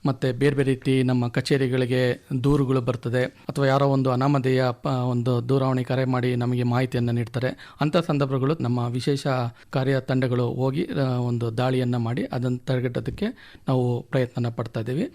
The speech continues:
ಜೊತೆಗೆ ನಮ್ಮ ಇಲಾಖೆಯ ಕಾರ್ಯಕ್ರಮವಾಗಿ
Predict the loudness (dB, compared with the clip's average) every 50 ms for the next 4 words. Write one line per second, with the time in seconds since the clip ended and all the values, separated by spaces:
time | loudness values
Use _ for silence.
0 | -16 -20 -20 -10 _ 0 0 2 4 4 4 4 2 0 -2 -4 -2 -2 -2 -2
1 | -2 0 2 2 2 2 2 0 0 0 0 -2 0 0 0 0 0 0 2 2
2 | 2 2 2 0 -2 -6 -6